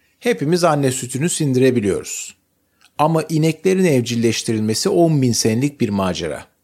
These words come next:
Onun öncesinde emzirilmeyen çocukların artık süt sindirmesine gerek yok. Bunu alacakları bir kaynak yok zira. O yüzden de gerekli enzimleri üretmeyi durduruyorlar. Şimdi paleo mantığına göre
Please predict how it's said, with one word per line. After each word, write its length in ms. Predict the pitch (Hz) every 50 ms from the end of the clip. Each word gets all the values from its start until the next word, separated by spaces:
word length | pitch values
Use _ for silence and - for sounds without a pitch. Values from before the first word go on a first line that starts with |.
| _
Onun 220 | - 151 180 175 151
öncesinde 840 | 139 135 131 117 123 113 - - - 101 98 120 160 196 208 202
emzirilmeyen 600 | 180 165 143 135 156 156 151 147 131 113 110 107
çocukların 500 | 107 - 120 110 107 104 - - 110 110
artık 340 | 120 117 110 - - 113 -
süt 200 | - - 131 127
sindirmesine 680 | - - 113 107 104 104 95 95 92 92 - - 202
gerek 340 | 208 202 202 196 185 185 -
yok. 200 | - 85 - - - - - - _ _ -
Bunu 200 | 120 127 131 123
alacakları 640 | 120 120 117 110 107 110 101 - - 113 131 147
bir 100 | 143 -
kaynak 420 | - 120 110 113 107 101 - -
yok 180 | - 123 - -
zira. 380 | - 131 131 147 185 185 - - -
O 120 | - 294 254
yüzden 360 | 170 127 113 120 110 123 151
de 60 | 180
gerekli 460 | 165 139 139 139 143 135 135 - 165
enzimleri 520 | 156 143 131 120 110 113 110 110 110 110 127
üretmeyi 540 | 151 147 135 117 117 - 143 170 185 170
durduruyorlar. 800 | 151 143 135 127 123 120 110 98 90 - - - - - - _ _ _ _ _ _ _ _ _ _ _
Şimdi 300 | - - 151 143 131 127
paleo 420 | 127 - 127 135 175 202 226 220
mantığına 540 | 180 160 151 151 147 - - 151 175 226 254
göre 340 | 254 214 175 110 69 - -